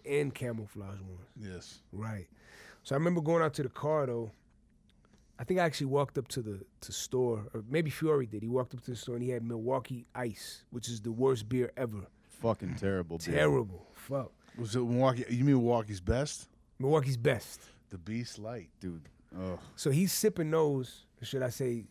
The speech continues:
Speaker 3: Dude, the
Speaker 1: downing
Speaker 3: hangover,
Speaker 1: those.
Speaker 2: Yes.
Speaker 3: the hangover on those, it's fucking epic.
Speaker 1: <sighs> I can imagine. I think Richard was with us. He whipped out in the Escalade back then. He had the, the army green Esca-, or the forest green one. So I think
Speaker 2: Shout
Speaker 1: he
Speaker 2: out
Speaker 1: drove
Speaker 2: to
Speaker 1: out
Speaker 2: Richard,
Speaker 1: there.
Speaker 2: man.
Speaker 1: Shout out to Richard, man.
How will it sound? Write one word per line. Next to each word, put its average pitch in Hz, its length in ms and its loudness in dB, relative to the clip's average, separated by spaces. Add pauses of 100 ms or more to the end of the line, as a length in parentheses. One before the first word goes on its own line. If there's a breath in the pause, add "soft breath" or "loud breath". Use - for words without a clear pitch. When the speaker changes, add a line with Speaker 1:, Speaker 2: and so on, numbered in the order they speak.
(280)
Speaker 3:
Dude, 110 100 -10
the 107 80 -4
Speaker 1:
downing 139 440 4
Speaker 3:
hangover, 127 80 4
Speaker 1:
those. 110 360 -4
Speaker 2:
Yes. 95 260 -6
Speaker 3:
the 92 80 -2
hangover 113 560 0
on 107 160 0
those, 101 320 -4 (2250)
it's 85 160 -16
fucking 78 400 -14
epic. 76 240 -14 (120)
Speaker 1:
<sighs> - 520 -6
I 98 80 -10
can 98 180 -10
imagine. 98 460 -10 (580 loud breath)
I 120 80 -6
think 180 280 6
Richard 147 320 2
was 110 160 -2
with 104 180 -6
us. - 260 -12 (800 soft breath)
He 135 120 0
whipped 135 260 0
out 123 200 2
in 113 120 -4
the 110 120 -6
Escalade 101 480 -8 (240)
back 107 200 -6
then. 101 140 -8
He 117 80 -2
had 113 140 -4
the, 110 80 -8 (120)
the 113 80 -6
army 123 280 -2
green 117 240 -2
Esca-, 123 280 -2
or 113 120 -4
the 101 100 -6
forest 123 320 0
green 120 260 0
one. 92 120 -8
So 127 100 -2
I 131 60 2
think 196 180 4
Speaker 2:
Shout 156 100 6
Speaker 1:
he 190 60 8
Speaker 2:
out 190 60 8
Speaker 1:
drove 165 120 8
Speaker 2:
to 110 100 6
Speaker 1:
out 110 60 6
Speaker 2:
Richard, 98 340 -2
Speaker 1:
there. 85 100 -8
Speaker 2:
man. 82 100 -8
Speaker 1:
Shout - 140 -2
out - 120 4
to 127 80 0
Richard, 101 320 -6
man. 92 160 -10